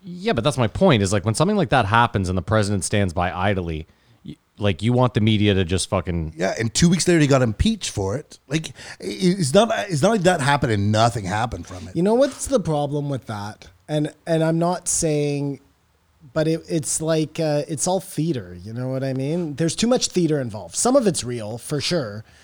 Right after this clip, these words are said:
Speaker 3: but a lot of it is just, like, both sides using it as optics. Like, uh, how much of that, it, it just, it seems crazy to me,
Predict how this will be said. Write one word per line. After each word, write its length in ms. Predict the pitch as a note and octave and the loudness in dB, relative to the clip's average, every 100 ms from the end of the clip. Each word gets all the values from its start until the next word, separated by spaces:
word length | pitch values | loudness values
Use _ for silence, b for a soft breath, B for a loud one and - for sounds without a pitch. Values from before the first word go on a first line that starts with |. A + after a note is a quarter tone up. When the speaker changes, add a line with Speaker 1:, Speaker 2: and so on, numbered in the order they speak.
| b b b b | b b b b
Speaker 3:
but 120 | D#3+ | -2
a 20 | F3 | 0
lot 240 | F#3 G3+ | 2 2
of 80 | A#3+ | 4
it 80 | B3 | 4
is 160 | A3 | 4
just, 260 | C3+ F3 - | 2 0 2
like, 480 | F3+ E3 D#3 B2+ - b b b b _ _ B2+ | 4 4 4 0 -8 b b b b _ _ 0
both 240 | E3+ A3 | 6 6
sides 560 | - - D#3+ D3+ D3 A2+ | 6 2 2 2 2 4
using 320 | D3+ B2+ C#3+ | 4 4 2
it 120 | C3+ | 0
as 160 | C3 G#2 | -2 -6
optics. 680 | - A2+ - - A#2 - - | -8 -10 -10 -14 -12 -8 -8
Like, 160 | C#3 C3 | -6 -4
uh, 260 | D3+ D3 | -4 -4
how 120 | C3+ A3+ | -2 0
much 240 | C4 - | 0 2
of 100 | A3+ | 2
that, 220 | F3+ E3+ C#3 D3+ - | 2 0 -2 -8 -8
it, 200 | F3 - | -10 -6
it 40 | A3 | -2
just, 240 | B3 B3+ | 0 -2
it 200 | C4 A3 | -2 -2
seems 300 | - C#4+ A3 | 0 0 0
crazy 360 | G3+ F3 C#3 C#3 | 2 2 2 -2
to 160 | - | -6
me, 240 | C3 F2+ | -8 -12